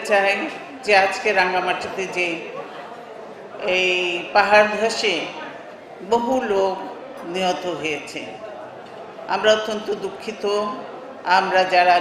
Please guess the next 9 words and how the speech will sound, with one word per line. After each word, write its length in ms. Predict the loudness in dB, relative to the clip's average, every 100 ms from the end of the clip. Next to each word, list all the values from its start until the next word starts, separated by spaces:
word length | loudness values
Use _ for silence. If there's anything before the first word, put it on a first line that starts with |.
| 2
নিহত 260 | -2 -4 0
হয়েছে 300 | 0 0 -2 -2 2
তাদের 240 | 4 4 2
আত্মার 320 | 2 0 0 0
মাগফিরাত 440 | -2 -2 -2 -2 -2
কামনা 300 | -4 -2 -2 -4
করছি 360 | -8 -8 -4 -2 -2 -6 -10 -12 -12 -12 -12 -14 -12 -12 2 4
এবং 180 | 6 4 4
যারা 260 | 6 8